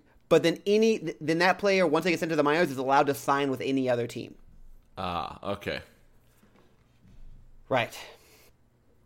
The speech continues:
Speaker 1: Um, <laughs> so what the Mariners have done is, in order to make room for Ben Gamel to come back from his injury,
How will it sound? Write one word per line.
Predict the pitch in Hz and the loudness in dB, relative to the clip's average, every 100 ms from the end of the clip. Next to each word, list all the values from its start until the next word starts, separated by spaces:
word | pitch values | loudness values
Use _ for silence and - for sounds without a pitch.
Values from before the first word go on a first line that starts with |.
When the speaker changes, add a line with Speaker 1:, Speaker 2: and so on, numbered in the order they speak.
| _ _ - - | _ _ -20 -6
Speaker 1:
Um, | 127 135 131 123 - _ _ _ - | 0 2 2 0 -8 _ _ _ -20
<laughs> | _ _ _ - | _ _ _ -10
so | - 170 | 2 2
what | 175 | 2
the | 156 | 0
Mariners | 190 226 | 2 2
have | 214 | 2
done | 160 127 120 120 127 _ - | 2 2 0 -4 -8 _ -6
is, | 123 123 | -6 -4
in | 131 | 0
order | 143 165 | 2 2
to | 165 | 4
make | 156 160 | 2 2
room | 143 143 156 170 | 0 2 0 0
for | - 139 | 0 2
Ben | 135 139 135 | 4 2 2
Gamel | 131 131 127 120 | 0 0 0 -2
to | |
come | 123 123 | -2 -2
back | 123 113 113 | 0 0 -2
from | 120 117 | -4 -4
his | 117 | -4
injury, | 117 104 104 123 | -6 -6 -10 -12